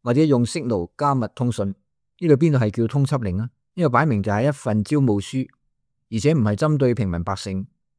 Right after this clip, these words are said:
美國招募嘅對象係坐喺伊朗政權核心，每日睇住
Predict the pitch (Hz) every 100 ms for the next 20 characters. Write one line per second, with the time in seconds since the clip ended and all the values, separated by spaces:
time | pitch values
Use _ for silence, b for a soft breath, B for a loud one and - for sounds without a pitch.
0 | _ _ - 147 156 139 202 165 127 127
1 | 127 117 107 101 101 _ _ - 120 117
2 | 131 143 156 160 131 123 127 113 92 104
3 | - 143 139 139 _ _ - 131 139 117
4 | 127 147 131 117